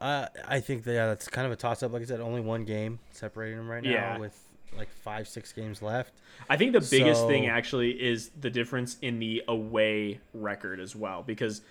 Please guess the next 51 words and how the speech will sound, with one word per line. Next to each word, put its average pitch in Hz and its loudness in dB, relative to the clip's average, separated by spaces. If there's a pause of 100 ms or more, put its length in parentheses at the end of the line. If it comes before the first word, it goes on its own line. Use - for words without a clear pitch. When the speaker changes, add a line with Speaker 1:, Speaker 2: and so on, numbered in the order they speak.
(200)
Speaker 2:
the 120 -2
Jazz 135 8
are 123 -4
nineteen 120 -2
and 107 -4
fourteen 147 -4 (300)
away, 117 2 (280)
and 127 0
the, 117 2
Speaker 1:
Mm-hmm. 110 -14
Speaker 2:
the 110 4
Suns 143 4
are 131 0
twenty-two 123 -4
and 95 -10
ten. 104 -6
So 104 -2 (240)
I 123 0
guess 131 6
it 160 2
depends 131 0
on 113 -2
schedule 117 2
at 104 -4
that 104 0
point. 107 -6
So 123 0
if 107 -8
the 117 -2
Jazz 131 4
have 127 0
more 120 0
away 110 0
games 123 -2
this 110 -6
last 104 -2
little 110 -4
bit, 107 -2 (260)
then 113 2
I 113 2
could 120 -2
see 120 -8
the 107 -6
Suns, 104 -6 (420)
I 127 -2
could 123 -4
see 120 -8
the 104 -8
Suns 101 -8
taking 101 -8
the, 101 -16